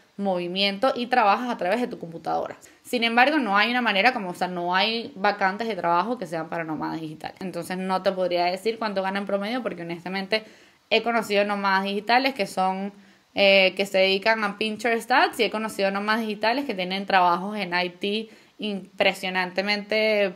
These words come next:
pros y, obviamente, pues, ganan completamente diferente. ¿Tienes algún curso para emprender y saber cómo se puede hacer un negocio?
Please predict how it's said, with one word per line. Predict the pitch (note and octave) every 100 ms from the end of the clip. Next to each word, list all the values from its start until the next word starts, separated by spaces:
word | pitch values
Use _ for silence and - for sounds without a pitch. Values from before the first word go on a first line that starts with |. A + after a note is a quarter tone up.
| -
pros | G#3+ G#3 D4 E4 - -
y, | F#3+ E3+ -
obviamente, | D#3+ D#3+ E3 E3+ -
pues, | - E3+ E3 -
ganan | E3+ E3 E3
completamente | E3+ E3 E3 D#3+ - - F2 -
diferente. | E2 - - - - _ _ _
¿Tienes | - C4+ E4 D#4
algún | C4
curso | B3 C#4+ D#4+
para | D#4 C#4+
emprender | B3+ B3+ C4 A#3 -
y | A3 - - _ _ -
saber | A3 G#3 G#3+ G#3
cómo | B3 C4
se | B3+
puede | - G3
hacer | A3 A#3
un | A#3+
negocio? | B3 A#3 F#3+ -